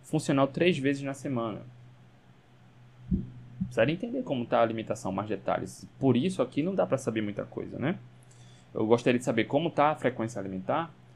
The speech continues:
a quantidade, porque você relatou aqui, mas quando a gente conversa, por exemplo, na mentoria do protagonista, a gente começa a enxergar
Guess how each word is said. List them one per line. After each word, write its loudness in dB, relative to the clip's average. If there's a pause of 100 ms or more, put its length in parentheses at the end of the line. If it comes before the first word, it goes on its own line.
a 2
quantidade, 4
porque -4
você 6
relatou 6
aqui, 2
mas -2
quando 0
a 2
gente -2
conversa, 4
por 0
exemplo, 0
na 0
mentoria 0
do -4
protagonista, -2
a -4
gente -2
começa 0
a 0
enxergar 4